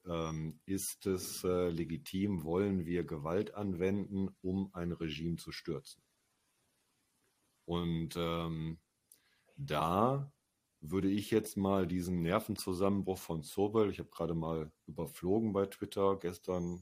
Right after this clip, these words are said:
postete sie, ja, sie habe einen Nervenzusammenbruch gehabt, alles ist wieder gut.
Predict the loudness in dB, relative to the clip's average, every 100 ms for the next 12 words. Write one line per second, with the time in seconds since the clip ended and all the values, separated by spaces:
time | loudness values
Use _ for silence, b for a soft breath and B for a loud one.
0 | -12 -4 -2 -2 -8 -6 -2 0 0 -2
1 | b b b b b b b 2 4 4
2 | 2 0 2 4 4 2 2 2 0 -4
3 | -10 -4 -2 0 -4 -4 -4 -4 -4 -8
4 | -8 -10 -6 -6 -6 -12 -14